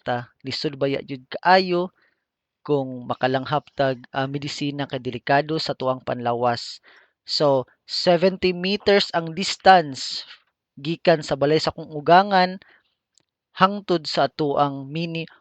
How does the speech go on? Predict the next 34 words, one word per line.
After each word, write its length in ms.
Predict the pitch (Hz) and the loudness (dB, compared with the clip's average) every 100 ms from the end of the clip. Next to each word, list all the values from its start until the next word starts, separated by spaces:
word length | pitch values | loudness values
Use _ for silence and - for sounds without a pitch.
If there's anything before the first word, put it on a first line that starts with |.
| _ | _
flower 480 | - 147 143 139 135 | 2 4 4 2 0
farm. 480 | - 131 123 117 117 _ | 0 2 0 -4 -12 _
Diri 320 | 143 165 185 | -2 4 4
mi 160 | 185 185 | 2 0
nagatulog 800 | 160 151 - 160 156 160 151 135 _ _ _ _ - | -2 -2 0 0 2 2 0 -4 _ _ _ _ -12
weekends, 960 | 143 190 - - 170 147 139 - - - | -2 -2 -2 4 6 6 0 -6 -8 -14
Friday 560 | _ - 156 156 160 170 | _ 0 2 4 2 -2
sa 240 | - 156 | -2 -2
gabii 480 | 151 160 165 160 156 - | -2 0 0 0 0 -4
until, 560 | 143 143 151 147 147 | -4 -4 0 0 0
ah, 160 | - 131 | -2 -4
Sunday 480 | - 156 165 170 185 | -2 -4 -4 -6 -4
sa 160 | 185 | -2
gabii, 560 | 180 196 240 190 180 190 _ _ _ _ _ | 0 2 0 2 0 -2 _ _ _ _ _
kay 160 | - 151 | 0 0
para 320 | - 151 147 | 4 4 4
mabantayan 640 | 135 127 135 143 143 156 | 2 -2 0 2 4 4
namo 400 | 160 185 175 165 - | 2 -2 -2 -2 -4
kung 240 | - 135 135 | -8 -6 -4
nami 160 | 143 | -4
trabahon 400 | 139 139 147 160 | -2 -2 0 -2
sa 160 | 156 156 | -2 -6
mong 160 | 165 | 0
tanom, 400 | 208 208 165 175 202 _ _ _ | 0 2 0 -4 -12 _ _ _
is 240 | 147 - | -10 -6
matrabaho 560 | 131 135 131 135 147 139 | -4 -2 4 4 4 -2
gyud 160 | 131 | -6
namo 240 | 131 139 135 | -6 -6 -6
kay 160 | - | -6
duol 320 | 123 - 135 | -8 -6 -4
lang 160 | 127 123 | -4 -8
siya. 320 | - 127 123 - _ _ _ _ _ _ | -4 -2 -4 -8 _ _ _ _ _ _
Okay, 260 | 135 - 180 | -8 -4 -2
naabot 480 | 175 123 139 147 | 0 0 0 -4